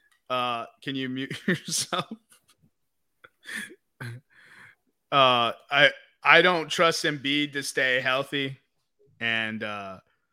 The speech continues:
I mean, I can see why the under is at minus one forty-five. I think the under is the play here. I do,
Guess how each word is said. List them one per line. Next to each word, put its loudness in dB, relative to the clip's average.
I 6
mean, 2
I 4
can -6
see -4
why 2
the -4
under -2
is -10
at -12
minus -12
one -16
forty-five. -18
I 8
think -2
the 2
under 2
is -4
the -16
play -6
here. -16
I -8
do, 0